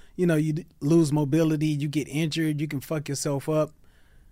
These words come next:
In the, in a music game or, or, or the hip hop game or any genre of music,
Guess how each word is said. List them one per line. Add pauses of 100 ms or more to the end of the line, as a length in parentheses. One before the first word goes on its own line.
(1400)
In
the,
in
a
music
game
or,
or,
or (760)
the
hip
hop
game
or
any
genre
of
music,